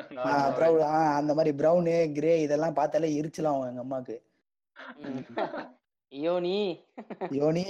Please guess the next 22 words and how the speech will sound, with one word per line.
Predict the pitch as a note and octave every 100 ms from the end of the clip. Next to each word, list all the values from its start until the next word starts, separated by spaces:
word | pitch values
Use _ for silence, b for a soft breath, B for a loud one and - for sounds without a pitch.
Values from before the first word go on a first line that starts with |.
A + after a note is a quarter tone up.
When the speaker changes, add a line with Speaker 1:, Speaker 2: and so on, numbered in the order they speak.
| E3+
Speaker 3:
ம். | D3
Speaker 1:
ஆமா, | D3 D#3+ D3+ B2+ B2+
பிங்க் | E3 E3 E3+
தான் | E3
ஆகும் | D#3 D3
உங்களுக்கு. | C#3 B2+ B2
சட்டை, | - C#3 - G3+ G3
Speaker 3:
ம். | F#3+
Speaker 1:
பேண்ட், | D#3+ G3+ F#3
இந்த | F3 D#3 C#3+ D#3+ E3 C3
ஜாகர் | D3 F3+ F#3 -
பேண்ட் | D3+ C#3+
இருக்கும்ல, | B2+ B2+ B2+ C3+ A#2
ஷார்ட்ஸ், | - C3+ - C3 B2+ C#3 -
Speaker 3:
ஆமா. | D3 C#3 B2+
Speaker 1:
அந்த | D3
மாதிரி | D#3+ D#3+ D#3+
இதுல | E3
கூட | E3+ D#3+
கிரே | D3+ D#3+
எடுத்தாலுமே | C#3+ C3+ C3+ D3
திட்டுவாங்க. | C3 C#3+ C3 A2